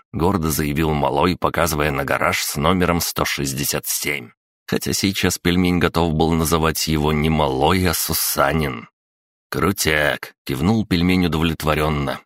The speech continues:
Надоело слоняться туда-сюда по кооперативу. Если на других гаражах надпись с номером была нанесена преимущественно краской, хотя вон в сто шестьдесят пятом хозяева заморочились красивой табличкой,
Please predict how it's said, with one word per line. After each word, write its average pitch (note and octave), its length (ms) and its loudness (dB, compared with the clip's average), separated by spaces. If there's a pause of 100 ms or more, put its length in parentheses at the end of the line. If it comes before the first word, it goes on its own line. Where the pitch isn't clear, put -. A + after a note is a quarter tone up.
(280)
Надоело F2 580 2
слоняться D2 640 -4
туда-сюда D#2+ 600 0
по D2 140 -2
кооперативу. C2+ 1000 -4 (600)
Если D2 260 0
на D#2 140 2
других D2 340 0
гаражах D2 480 -2
надпись D#2 420 -2
с - 140 -2
номером D#2 400 0
была D2 220 0
нанесена D#2 480 0
преимущественно D2 880 -2
краской, - 640 -6 (160)
хотя G#2 300 -4
вон F#2+ 300 0
в - 60 -8
сто - 200 -2
шестьдесят E2+ 580 -2
пятом E2 320 0
хозяева D#2+ 500 0
заморочились D#2 640 0
красивой D2+ 400 -2
табличкой, C2+ 840 -4